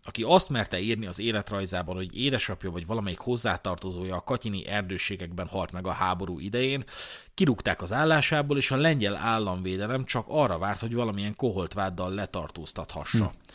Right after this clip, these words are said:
Speaker 1: Csupán ötvenhatban az úgynevezett olvadás idején tűnt úgy idő-, úgy, ö, rövid időre, hogy a lengyel társadalom megismerheti az áldozatok történetét,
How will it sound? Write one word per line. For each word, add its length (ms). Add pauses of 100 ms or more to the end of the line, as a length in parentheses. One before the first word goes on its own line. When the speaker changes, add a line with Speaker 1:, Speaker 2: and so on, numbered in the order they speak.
(380)
Speaker 1:
Csupán 340
ötvenhatban 720
az 100
úgynevezett 480
olvadás 580
idején 360
tűnt 260
úgy 180
idő-, 440
úgy, 400
ö, 140
rövid 240
időre, 380
hogy 260
a 120
lengyel 400
társadalom 560
megismerheti 760
az 120
áldozatok 520
történetét, 720